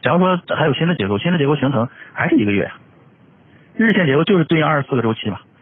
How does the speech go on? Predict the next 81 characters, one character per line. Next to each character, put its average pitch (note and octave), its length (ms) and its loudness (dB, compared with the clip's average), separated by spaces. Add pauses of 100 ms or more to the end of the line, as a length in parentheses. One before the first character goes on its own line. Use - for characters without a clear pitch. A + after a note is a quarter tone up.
(260)
周 F3+ 100 2
线 G3+ 140 2
结 C#3 80 2
构 C#3+ 80 0
就 D3+ 60 0
二 D3+ 180 0
十 - 80 -6
四 D3+ 80 -4
周 A#2 220 -4
嘛， A2+ 100 -10 (520)
月 F#3 120 0
线 F3 100 0
结 C3+ 120 0
构 C#3+ 100 0
就 D3 60 -2
二 C#3+ 160 0
十 - 60 -8
四 C#3 100 -4
个 C3 40 0
月 C#3+ 160 0
嘛， F#2+ 120 -10 (500)
一 F3 120 -2
百 E3+ 60 2
二 F3+ 80 2
十 E3+ 60 0
分 D#3+ 100 -2
钟 D3 80 0
就 C#3+ 80 -2
十 - 160 -4
二 C3 120 0
天 A2 200 -4
嘛， G2+ 120 -8 (220)
九 A2 100 -2
十 B2 80 -2
分 C#3+ 80 0
钟 C#3+ 120 0
就 C#3 60 -6
八 A#2 200 -2
天 G#2 180 -6
嘛， F2 100 -4 (280)
六 C3+ 120 -2
十 A#2+ 60 0
分 A2+ 100 -2
钟 G#2 80 -2
就 G#2 80 -4
六 A2 160 -2
天 F2 180 -6
嘛。 F2 120 -14 (460)
现 - 80 0
在 G3+ 60 2
有 C3+ 80 2
仓 C#3+ 140 0
位 D3+ 60 2
有 C#3+ 80 2
顶 B2 100 -2
部 F#2 80 0
结 F#2+ 60 -2
构 G#2+ 80 0
要 B2 80 0
换 C#3+ 120 -2
股 A2+ 80 -4
吗？ - 140 -6
自 D3 80 -4
己 C3+ 60 -2
定 B2 160 -4
啊。 E2+ 120 -6 (460)
六 D3+ 100 0
幺 C#3+ 80 0
八 C#3 120 0
听 C#3 120 0
说 C3+ 80 0
六 C#3 120 0
折， F#2+ 160 -4
真 G#2 200 -4
的 G#2+ 80 -2
吗？ F#2 80 -4 (300)
假 F#2 160 -4
的？ G2 160 -4 (1400)
不 G#2 100 -4
会 B2 160 0
是 F2+ 180 -4